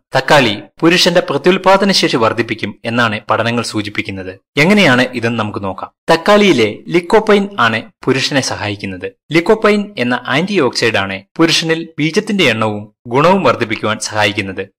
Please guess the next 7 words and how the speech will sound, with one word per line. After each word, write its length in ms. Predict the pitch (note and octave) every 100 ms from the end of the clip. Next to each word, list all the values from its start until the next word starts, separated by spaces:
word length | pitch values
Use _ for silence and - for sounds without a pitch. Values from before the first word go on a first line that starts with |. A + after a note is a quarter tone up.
| B2
വന്ധ്യത 340 | C#3+ F#3 G#3
ഇന്നത്തെ 460 | F3 B2+ B2+ C3+ D#3
കാലത്തെ 420 | A2 G2+ G2 F#2+ - _ _ C#3+
ഏറ്റവും 380 | E3+ E3+ G#3+
ശക്തമായി 600 | G3 C3+ - F3+ D3+ A#2
മാറിക്കൊണ്ടിരിക്കുന്ന 800 | A2 A2 A#2 B2+ A2 G2+ G2+ G#2 -
അവസ്ഥയാണുള്ളത്. 840 | A2 - A#2+ G2 G2 F#2 F2+ F#2+